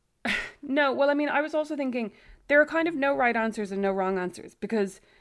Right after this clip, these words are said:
if you go home and you get this job that you love and you have this potential love interest, and whether it works out or not, you know, you'll answer a question for yourself and you'll explore something. Or if you stay in Berlin and you get a job doing something else for a while, while you learn German, you'll come out of that with, like, an amazing experience and,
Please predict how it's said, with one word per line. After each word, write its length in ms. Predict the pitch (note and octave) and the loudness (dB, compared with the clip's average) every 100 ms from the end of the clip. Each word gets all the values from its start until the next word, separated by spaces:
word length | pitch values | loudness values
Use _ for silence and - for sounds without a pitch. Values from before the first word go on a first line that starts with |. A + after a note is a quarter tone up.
| _ - | _ -8
if 100 | A3+ | -4
you 100 | B3 | 6
go 180 | D4 D4+ | 6 6
home 160 | C4+ | 4
and 80 | B3 | 2
you 60 | A3 | 0
get 160 | A3+ | -2
this 140 | A3 - | -4 -2
job 220 | G#3+ G3+ | 0 0
that 60 | G3+ | -2
you 80 | |
love 220 | G3 F#3+ F3+ | 0 0 0
and 160 | F3+ | -6
you 60 | F3+ | -4
have 120 | G3 | -4
this 120 | G#3 | -6
potential 360 | G#3 G3 F#3+ F3+ | -8 -6 -4 -2
love 160 | F#3 F3+ | -2 -2
interest, 260 | F3 F3 | -6 -6
and 80 | G3+ | -2
whether 180 | B3+ A#3 | 0 2
it 80 | G#3 | 2
works 220 | G3+ - | 0 0
out 140 | F#3+ | -2
or 40 | F#3 | 0
not, 300 | F3+ E3+ - | -2 -4 -6
you 120 | F3+ | -4
know, 100 | F3+ | -2
you'll 260 | F3 F3 E3+ | -2 -2 -4
answer 280 | F#3 G3 F#3+ | -4 -4 -4
a 40 | F3 | -6
question 400 | F#3 E3 - E3+ | -6 -8 -10 -8
for 80 | E3+ | -8
yourself 400 | E3+ F3+ E3 F3 | -6 -6 -6 -6
and 80 | |
you'll 120 | E3+ E3 | -8 -8
explore 360 | - F#3+ F#3 | -8 -2 -2
something. 460 | F3+ F3 E3 D#3 D#3 - - - - _ | -2 -6 -6 -8 -10 -16 -20 -20 -20 _
Or 340 | C#4+ D4+ C4+ - | 2 4 4 2
if 120 | A#3 | -6
you 80 | A3 | -6
stay 220 | - A3+ | -2 -2
in 80 | A#3 | -2
Berlin 380 | G#3+ F#3+ F3+ F3+ | -2 -2 -4 -6
and 200 | E3+ F#3 | -6 -6
you 60 | F3+ | -2
get 180 | G3 | -2
a 60 | F#3+ | -2
job 400 | G3 F#3 F3 D#3+ - _ _ _ | -4 -2 -2 -6 -16 _ _ _
doing 240 | G#3+ G#3 G#3 | -4 -2 -2
something 320 | G#3+ G3+ G3+ | -8 -4 -4
else 180 | F#3+ - | -4 -6
for 100 | F#3+ | -4
a 60 | |
while, 240 | F3+ F3 E3+ | -2 -2 -2
while 200 | F3+ G3 | -2 0
you 80 | F#3 | 0
learn 220 | F#3 F3+ | -2 -4
German, 420 | F3 E3+ E3 D#3+ - _ | -4 -4 -4 -6 -12 _
you'll 100 | A#3 | -4
come 140 | A#3 A#3+ | -2 0
out 160 | A#3 | 0
of 40 | A#3 | 0
that 180 | A3+ A#3 | -2 -2
with, 180 | G#3+ | -4
like, 240 | F#3 E3+ - | -6 -8 -8
an 80 | G3+ | -4
amazing 340 | G3 F#3+ F3+ F3+ | 0 0 -2 -6
experience 520 | - F#3+ F#3 F#3 F3 | -6 -6 -2 -4 -4
and, 200 | E3+ | -8